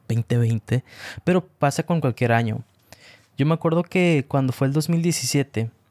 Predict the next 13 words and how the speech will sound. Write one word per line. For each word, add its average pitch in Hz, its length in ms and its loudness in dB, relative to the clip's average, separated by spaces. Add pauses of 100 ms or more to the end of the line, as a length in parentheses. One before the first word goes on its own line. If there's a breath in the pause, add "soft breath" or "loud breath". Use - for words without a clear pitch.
(280)
al 120 140 0
final 123 560 2
hice 131 200 -2
un 135 60 0
recuento 123 720 -4 (320)
de 127 200 -4
lo 120 140 -2
que 117 120 -2
había 117 200 2
pasado 127 240 -2
en 127 120 0
ese 139 180 0
año. 156 360 0